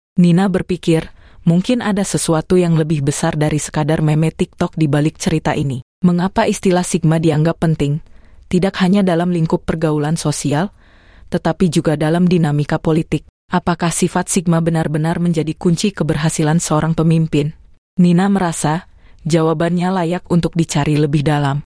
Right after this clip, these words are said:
Sigma males as were ladder. Sejak mengenal istilah Sigma di TikTok, Nina semakin sering menemukan diskusi tentang Sigma males yang diasosiasikan dengan gaya kepemimpinan banyak tokoh dunia. Dalam artikel The Sigma Mindset oleh Trace Espinosa,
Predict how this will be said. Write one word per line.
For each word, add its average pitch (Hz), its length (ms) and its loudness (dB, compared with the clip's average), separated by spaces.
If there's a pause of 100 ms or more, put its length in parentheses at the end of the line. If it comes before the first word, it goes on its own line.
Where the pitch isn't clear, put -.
(100)
Sigma 185 480 2
males 202 480 0
as 175 240 -4
were 175 100 0
ladder. 147 460 0
Sejak 170 420 -2
mengenal 160 380 0
istilah 170 420 0
Sigma 160 380 0
di 175 160 -2
TikTok, - 400 -4 (480)
Nina 170 240 4
semakin 180 480 2
sering 190 240 0
menemukan 156 480 0
diskusi 156 480 -2
tentang 170 320 -2
Sigma 156 400 0
males 180 400 2
yang 170 160 2
diasosiasikan 156 880 0
dengan 156 240 0
gaya 156 340 2
kepemimpinan 160 720 0
banyak 156 340 2
tokoh 156 300 -2
dunia. 151 400 0 (240)
Dalam 170 320 2
artikel 175 400 0
The 160 120 -2
Sigma 156 360 0
Mindset 156 480 0
oleh 165 240 0
Trace 160 400 -2
Espinosa, 151 800 -2